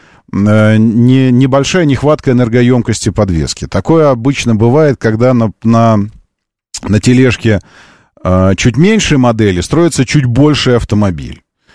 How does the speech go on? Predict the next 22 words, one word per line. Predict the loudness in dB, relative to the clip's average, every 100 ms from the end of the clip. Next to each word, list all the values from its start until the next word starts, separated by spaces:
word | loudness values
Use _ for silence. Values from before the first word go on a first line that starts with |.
| _ _
Э, | -2 2 2 2 2 2 2
и | 0
тогда | 0 0 0 -2
перегруженность | 0 0 2 2 2 0 -2 -4
в-, | -4 -2 -2 -2
возникает. | -2 0 0 0 0 0
Ну, | 0
это | -2 -2
как, | -2 -4 -8 -20 -20 _
ну, | -4 0
как, | 0 -2
как | -2 -2
на, | 0 0
как | -2 -4
на | -4
платформе | -2 -2 0 0 2
М | 0
Q | 0 -2
B | 0 0
построен, | -2 -2 0 2 2 0 -2
эм, | -4 -2 0 0 -2 -2
Terramont. | 0 0 0 -2 -6